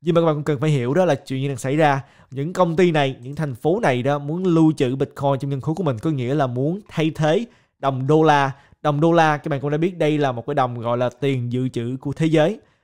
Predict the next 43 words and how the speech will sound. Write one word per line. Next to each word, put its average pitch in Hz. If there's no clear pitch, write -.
Và 131
các 180
bạn 135
có 165
nghĩ 147
là 131
chính 160
phủ 175
Hoa 143
Kỳ 123
sẽ 120
đứng 185
yên 151
để 131
thấy 170
là 131
những 123
công 143
ty, 147
những 127
thành 135
phố 143
sẽ 123
thay 151
đổi, 120
thay 147
vì 127
lưu 143
trữ 123
đồng 135
đô 139
la 139
mà 127
bây 139
giờ 139
họ 113
sẽ 139
lưu 139
trữ 135
Bitcoin 135
hay 139
là 117
không? 139